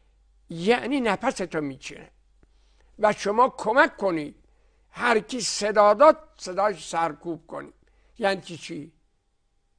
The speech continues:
یعنی هر کسی حرف حق می‌زنه کمکم کن، می‌خوام خردش کنم. یعنی بیا بجنگ با بی‌نظمی.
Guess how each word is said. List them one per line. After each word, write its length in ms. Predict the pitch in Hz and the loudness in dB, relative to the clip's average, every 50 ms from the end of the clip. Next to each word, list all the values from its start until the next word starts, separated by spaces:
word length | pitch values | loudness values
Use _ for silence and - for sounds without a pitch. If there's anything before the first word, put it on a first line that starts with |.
| _ _ _ _ _ - | _ _ _ _ _ -6
یعنی 200 | 190 196 208 233 | -6 -4 -4 -6
هر 400 | 220 180 - 185 220 240 226 208 | -8 -10 -8 -4 -2 -2 -2 -2
کسی 380 | - - 220 220 202 - 220 | -2 -4 -4 -4 -4 -4 -6
حرف 360 | 196 160 151 160 180 175 - - | -6 -4 -4 -4 -4 -4 -6 -8
حق 420 | 170 156 156 170 175 170 - - | -8 -6 -4 -4 -6 -6 -6 -8
می‌زنه 800 | 175 165 165 175 180 175 165 170 175 180 180 185 190 202 226 311 _ _ _ _ _ _ _ _ | -10 -8 -6 -6 -6 -6 -6 -6 -6 -6 -6 -4 -6 -6 -6 -8 _ _ _ _ _ _ _ _
کمکم 560 | - - 220 196 196 226 220 - 254 269 247 214 | -4 -2 0 0 0 -2 -2 0 -2 -2 0 0
کن، 160 | - 247 247 | 0 0 0
می‌خوام 300 | 233 208 - 208 214 185 | 0 -2 -4 -4 -6 -4
خردش 480 | - 160 190 180 160 147 143 135 - | -2 -2 -2 -2 -2 -4 -12 -16 -18
کنم. 200 | - - - - - _ _ _ _ _ _ _ _ _ _ _ _ _ _ _ _ _ _ _ _ _ _ _ _ _ _ _ _ _ _ _ _ _ _ _ _ _ _ _ _ _ _ - | -20 -20 -20 -20 -20 _ _ _ _ _ _ _ _ _ _ _ _ _ _ _ _ _ _ _ _ _ _ _ _ _ _ _ _ _ _ _ _ _ _ _ _ _ _ _ _ _ _ -12
یعنی 280 | - 170 160 180 214 - _ _ _ _ - | -10 -8 -8 -8 -10 -14 _ _ _ _ -20
بیا 420 | 165 143 160 185 202 233 277 285 | -18 -14 -10 -6 -2 -2 -2 -2
بجنگ 840 | - - - 220 233 247 - 262 302 302 285 277 262 254 185 196 175 | -2 -4 -4 -4 -4 -2 0 0 2 2 2 0 -2 -4 -8 -4 2
با 180 | 214 214 202 | 2 2 2
بی‌نظمی. 760 | 190 190 208 196 185 175 175 180 156 143 160 165 156 151 - | 2 -2 -6 -6 -6 -4 -6 -6 -6 -8 -8 -8 -8 -8 -10